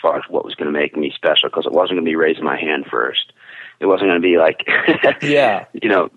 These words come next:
Speaker 1: any of those things.
Speaker 2: Mm-hmm.
Speaker 1: And, you know, the typical, like, curriculum and way of doing things just didn't work for me. And I, and I learned pretty quickly that I was gonna have to kinda compensate and find my own ways of doing things. And music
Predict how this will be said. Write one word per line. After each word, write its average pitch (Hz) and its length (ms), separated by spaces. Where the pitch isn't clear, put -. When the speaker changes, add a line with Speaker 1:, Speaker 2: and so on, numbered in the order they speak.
Speaker 1:
any 120 260
of 104 60
those - 260
things. 82 380
Speaker 2:
Mm-hmm. 110 220
Speaker 1:
And, 98 220
you 104 60
know, 95 120
the 92 180
typical, 98 480
like, 87 280
curriculum 92 560
and 73 120
way 92 200
of 76 100
doing 87 320
things 73 340
just - 180
didn't 71 240
work 64 260
for 67 120
me. 57 160
And 67 120
I, 69 180
and 78 160
I 73 200
learned 82 280
pretty - 220
quickly 107 380
that 71 80
I 71 40
was 71 80
gonna 80 200
have 76 160
to - 80
kinda 67 260
compensate - 580
and - 100
find 76 220
my 67 160
own 64 100
ways - 220
of - 80
doing 80 240
things. - 220
And 69 100
music 80 440